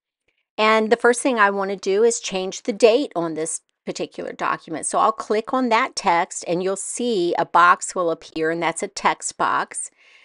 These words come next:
You double click on it and then you can just start typing. You can backspace, delete, all the normal text typing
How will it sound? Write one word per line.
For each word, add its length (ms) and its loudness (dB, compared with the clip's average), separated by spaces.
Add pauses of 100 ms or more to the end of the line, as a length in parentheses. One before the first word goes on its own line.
(160)
You 120 -4
double 320 4
click 340 0
on 160 0
it 300 -2
and 180 -4
then 160 -2
you 140 -6
can 160 -10
just 240 -8
start 360 0
typing. 600 -4 (640)
You 100 -10
can 180 -6
backspace, 800 2
delete, 760 -4 (180)
all 220 6
the 80 -2
normal 720 -2
text 480 -6
typing 560 -4